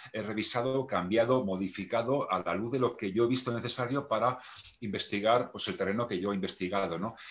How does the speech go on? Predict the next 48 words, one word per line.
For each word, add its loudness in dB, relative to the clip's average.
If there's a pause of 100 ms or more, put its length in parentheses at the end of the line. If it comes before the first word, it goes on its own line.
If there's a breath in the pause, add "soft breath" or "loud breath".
(100)
Y -4
también 0
incluso 0
porque 0
a -4
lo -4
mejor 0
no -2
estaban -2
de, -10
en -4
acuerdo, -2
de 0
acuerdo -2
con -4
alguna -2
cuestión 0 (320 loud breath)
y -2
entonces -2
he -4
planteado 0
una 2
alternativa -2
para 0
que -6
fuera -4
algo -6
diferente. -8
La 0
cadencia 0
plagal, 4 (180)
pues -8
la 0
incorporamos 2
cuando -2
haga 0
falta -2
y -6
ya -2
está, -4
sin 0
más. 0 (380 loud breath)
No 2
hay 6
más 2
problema, -6
¿de -8
acuerdo? -2